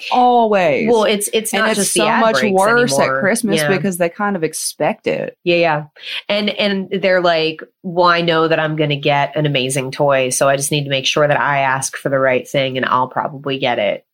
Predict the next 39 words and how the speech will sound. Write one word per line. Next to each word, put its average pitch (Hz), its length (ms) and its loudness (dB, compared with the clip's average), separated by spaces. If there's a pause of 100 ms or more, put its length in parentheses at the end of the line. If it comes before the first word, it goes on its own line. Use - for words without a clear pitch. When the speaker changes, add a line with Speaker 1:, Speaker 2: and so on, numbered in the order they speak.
(140)
Speaker 1:
Yeah. 196 520 2
Speaker 2:
Seems 113 120 0
to - 40 -4
be 147 120 -6
the 147 100 -4
prevailing 139 500 -2
attitude. 143 480 -4
And, 143 140 -4 (380)
you 214 40 -2
know, 185 140 0
I 196 160 -2
remember 180 560 0
there 156 180 0
being 151 340 -4
an 175 100 -4 (100)
element 165 400 -2
of 147 100 -10
magic 156 540 -2
and 143 120 -6
mystery 156 520 -2
where 147 260 -2
I 151 60 0
would 160 160 -4
maybe 165 400 -2
get 185 240 -2
one 147 440 -4
thing 233 380 -4
if 233 140 -4
I 226 100 -2
made 214 240 -2
a 226 60 0
list 247 640 -4 (120)
that 175 280 0
I 147 160 0
really, 170 540 0
really 240 320 2
wanted. 240 500 2
We 233 160 0
were, 180 300 0